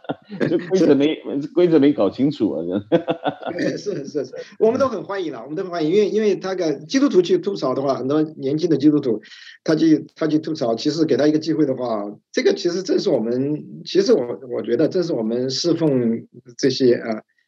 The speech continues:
Speaker 2: 呃，服侍这些年轻的基督徒的一个，一个机会吧。这个我平时，跟，跟我平时的事工其实性质是差不多了，啊，就是我们事工里面肯定是要，你要，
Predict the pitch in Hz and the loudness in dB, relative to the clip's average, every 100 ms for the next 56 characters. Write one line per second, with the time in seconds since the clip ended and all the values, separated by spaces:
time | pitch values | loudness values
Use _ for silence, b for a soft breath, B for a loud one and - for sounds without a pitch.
0 | _ - 110 127 160 180 143 135 - 139 | _ -2 2 2 4 4 4 2 0 2
1 | 127 123 120 117 120 135 147 117 135 - | 4 6 4 2 -2 0 0 0 -2 -6
2 | - 117 120 113 120 123 104 104 - 110 | -8 -2 0 2 2 4 4 0 -4 -8
3 | 117 127 - 196 285 - 107 - 175 160 | -4 -4 -2 0 2 0 -2 -4 0 0
4 | 113 117 113 143 151 156 - 202 214 139 | 0 -2 -4 -4 -4 -4 -2 2 2 2
5 | 147 156 156 160 156 156 139 143 151 - | -2 -2 -4 -2 0 0 0 -2 -4 -4
6 | 160 139 117 117 - 110 120 113 107 - | -4 -2 -4 -6 -4 -2 0 -2 -4 -12
7 | 113 - 135 135 110 139 139 170 160 170 | -8 0 2 4 2 0 0 0 2 2
8 | 131 135 117 117 147 156 156 147 131 B | 2 0 -2 -2 -2 0 2 2 0 B
9 | B B B B B 131 160 170 | B B B B B 2 4 0